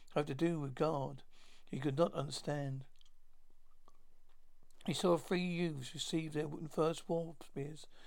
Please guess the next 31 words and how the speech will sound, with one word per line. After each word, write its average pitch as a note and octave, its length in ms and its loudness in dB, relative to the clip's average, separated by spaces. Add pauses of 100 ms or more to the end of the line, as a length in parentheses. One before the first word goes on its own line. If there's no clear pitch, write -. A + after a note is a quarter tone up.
(160)
a - 60 -4
weird D#3+ 240 6
ceremony C#3+ 520 0 (220)
which C#3 160 -2
grotesque - 420 2
witch - 240 -2
doctor - 300 -4
strove C#3 680 0 (840)
carefully D#3+ 300 6
to C3 100 2
render D3 420 4
uncanny D3+ 460 -2
and C#3 380 -4
awesome. D#3 540 -6 (1500)
Hugely F3+ 320 8
in-, G3 180 6
interested, E3+ 680 -2
he C#3 120 -4
watched C#3+ 360 2
the F3+ 60 -2
slashing D3+ 480 0
of C#3 60 -2
the C#3 80 -4
three D#3+ 440 -2
black D#3 200 2 (160)
arms, C3+ 720 -2
brown D#3 240 2
ar-, D3+ 160 -2 (340)
three D#3 160 8
brown D#3 240 4
arms, C#3+ 460 0